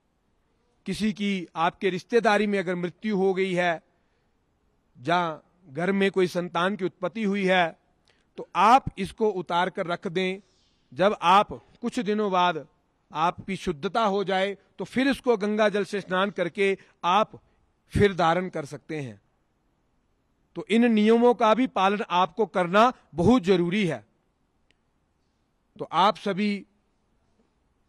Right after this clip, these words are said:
अवश्य रुद्राक्ष धारण करें और भगवान शंकर की पूजा करें। श्रावण मास चल रहा है, आप नित्य प्रति भगवान के ऊपर अभिषेक करें, भगवान की अर्चना करें, भगवान को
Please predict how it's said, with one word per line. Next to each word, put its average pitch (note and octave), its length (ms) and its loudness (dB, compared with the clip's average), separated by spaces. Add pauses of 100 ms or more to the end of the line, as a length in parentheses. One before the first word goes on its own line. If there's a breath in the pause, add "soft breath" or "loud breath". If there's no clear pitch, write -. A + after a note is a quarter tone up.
(400)
अवश्य A3+ 380 4
रुद्राक्ष G3 480 -2
धारण F#3 340 2
करें G#3+ 320 0 (220 soft breath)
और F#3 140 2
भगवान F3+ 460 2
शंकर G#3 420 -4
की G3+ 340 -2 (320)
पूजा F#3 300 4
करें। G#3+ 400 0 (180)
श्रावण G#3 440 0
मास A3+ 280 -2
चल G3 180 -2
रहा F#3+ 320 4
है, G3 200 4 (220 soft breath)
आप F#3 240 4
नित्य B3 380 2
प्रति A3 260 -2
भगवान F#3+ 420 -2
के F#3+ 120 -4
ऊपर F3+ 200 -4
अभिषेक F#3 460 0
करें, G#3+ 340 0 (960)
भगवान F#3+ 380 0
की F#3 140 -6
अर्चना G3 380 0
करें, G#3 400 0 (400)
भगवान G3 480 2
को F3+ 320 -2